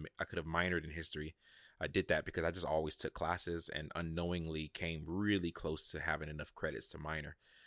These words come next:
So anyways, um, I've, I've always been a big fan of the early and mid nineteen hundreds. Um,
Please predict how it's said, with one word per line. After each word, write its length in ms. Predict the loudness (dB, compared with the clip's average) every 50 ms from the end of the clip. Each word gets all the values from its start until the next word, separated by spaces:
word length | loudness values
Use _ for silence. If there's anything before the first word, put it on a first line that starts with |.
| -20 -20 -16 _
So 140 | 4 6 6
anyways, 420 | 8 8 8 6 6 4 2 0
um, 320 | 0 0 0 0 -2 -4 -8 -12 _ -20 -20 -6 -4
I've, 80 | -4 -4 -2 0
I've 140 | 2 4 6
always 220 | 6 4 4 4
been 100 | 2 0
a 40 | 0
big 200 | 0 -2 -4 -2
fan 540 | -2 0 2 2 2 2 2 0 -2 -4 -8 _ _ _ _ _ _ _ _ _
of 200 | -4 -4 -4 -2
the 160 | -4 -4 0
early 360 | 4 4 4 4 4 4 2 2
and 200 | 2 0 0 0
mid 220 | 2 2 2 0 -4 -10 -10 -4
nineteen 400 | -4 -4 -2 -2 -2 -4 -2 -2
hundreds. 640 | -2 -2 0 2 2 2 2 2 0 -2 -2 -2 -6 _ _ _ _ _ _ _ _ _ _ _
Um, 480 | -2 -2 0 0 -2 -2 -4 -6 -6 -8